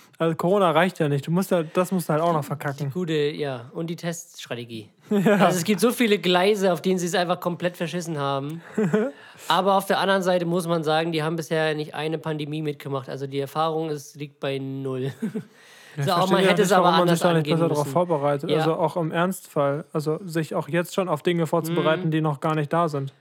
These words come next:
Speaker 2: Aber da sieht man mal wieder, dass es keinen Sinn macht, jemanden in, in ein Ministerium als Vorsitzenden oder als Minister zu wählen, der keine Ahnung von diesem, von der Sparte hat. No front an Jens Spahn, aber der Typ ist, hat halt nichts mit Gesundheit und mit dem Gesundheitswesen am Hut.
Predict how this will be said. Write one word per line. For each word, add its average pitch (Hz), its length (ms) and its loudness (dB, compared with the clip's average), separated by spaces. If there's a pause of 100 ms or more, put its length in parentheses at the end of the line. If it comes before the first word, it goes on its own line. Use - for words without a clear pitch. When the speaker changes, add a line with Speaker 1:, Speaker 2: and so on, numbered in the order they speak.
Speaker 2:
Aber 165 200 0
da 170 140 2
sieht 202 160 -2
man 185 100 2
mal 160 140 2
wieder, 160 140 2
dass 147 100 -2
es 147 140 -14
keinen 180 280 0
Sinn 190 220 0
macht, 185 340 0
jemanden 165 540 -2
in, 165 220 -10 (340)
in 156 120 -6
ein 151 180 -4
Ministerium 175 800 -2
als 147 300 -8
Vorsitzenden 170 640 -2
oder 151 80 -2
als 139 220 -4
Minister 151 400 -6
zu 139 180 -10
wählen, 151 200 -2
der 147 100 -4
keine 151 300 -4
Ahnung 147 240 -4
von 143 160 -6
diesem, 143 260 -8
von 143 140 -8
der 139 80 -4
Sparte 143 460 -6
hat. 127 180 -12 (320)
No 160 380 -2
front 165 360 -2
an 151 160 -6
Jens 151 200 -2
Spahn, 160 360 -2
aber 151 220 -4
der 147 140 -4
Typ - 180 -10
ist, 156 140 -12
hat 147 160 -8
halt 147 160 -8
nichts 147 260 -8
mit 160 140 -10
Gesundheit 151 500 -4
und 143 100 -8
mit 147 120 -8
dem 151 120 -6
Gesundheitswesen 139 640 -8
am 120 140 -10
Hut. 131 200 -12